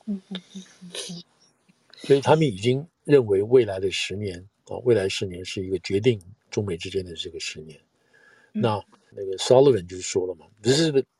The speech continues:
Speaker 2: 今年或者是明年了，就是这个，这种时期，is the beginning of the next decade，
Speaker 1: 嗯。
Speaker 2: 下一个十年的开始，
Speaker 1: 嗯。
Speaker 2: 这样子。
Speaker 1: 嗯，嗯。
Speaker 2: 那好，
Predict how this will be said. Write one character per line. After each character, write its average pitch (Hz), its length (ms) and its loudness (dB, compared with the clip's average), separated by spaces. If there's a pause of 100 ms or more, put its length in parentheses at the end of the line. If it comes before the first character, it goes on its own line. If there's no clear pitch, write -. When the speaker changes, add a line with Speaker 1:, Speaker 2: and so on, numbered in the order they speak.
(160)
Speaker 2:
今 139 180 0
年 98 260 -2
或 101 140 -4
者 98 80 -4
是 95 60 -10
明 92 200 -8
年 101 180 -6
了， 87 100 -16
就 95 140 -6
是 90 80 -12
这 98 180 -4
个， 90 140 -12
这 110 140 -2
种 82 140 -10
时 - 180 -8
期， 92 220 -10 (380)
is 113 160 2
the 113 100 4
beginning 120 580 2 (160)
of 95 160 -8
the 98 120 -6
next 98 300 -6 (380)
decade， 104 360 2
Speaker 1:
嗯。 - 60 -8 (120)
Speaker 2:
下 - 300 6
一 123 80 4
个 110 120 0
十 - 200 -8
年 95 160 -14
的 92 80 -18
开 107 200 -4
始， - 220 -6 (200)
Speaker 1:
嗯。 202 140 -8
Speaker 2:
这 110 80 -6
样 98 100 -10
子。 - 100 -20
Speaker 1:
嗯， 196 60 -10
嗯。 - 40 -16 (440)
Speaker 2:
那 165 100 6
好， - 140 -6